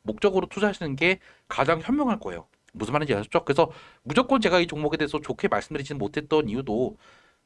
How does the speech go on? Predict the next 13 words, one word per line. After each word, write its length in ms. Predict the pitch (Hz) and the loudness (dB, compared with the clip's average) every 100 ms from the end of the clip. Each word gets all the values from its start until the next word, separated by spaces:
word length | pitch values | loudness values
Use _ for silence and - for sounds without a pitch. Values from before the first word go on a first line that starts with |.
| _ | _
생각을 560 | - 285 302 277 240 | 0 2 4 6 4
잘 180 | 214 113 | 4 0
해보셨으면 540 | 156 226 214 - 180 - | 0 0 0 -2 -8 -8
좋겠고 480 | - 113 143 139 - | -8 -6 -2 -2 0
여러분께서 480 | 104 143 165 165 160 | 0 2 0 0 0
투자를 380 | - 214 214 175 | 0 0 2 2
할 100 | 214 | 0
때 280 | 110 113 107 - - | 2 0 -2 -8 -18
제가 460 | - 147 185 190 175 | 0 6 8 8 6
말씀드렸던 480 | 120 185 185 185 175 | 4 2 -2 -2 -2
내용들을 460 | 196 127 135 131 127 | 0 0 0 -2 -2
충분히 320 | - 233 226 | 0 2 4
고려해서 600 | 214 95 107 185 - 120 | 4 0 0 0 2 0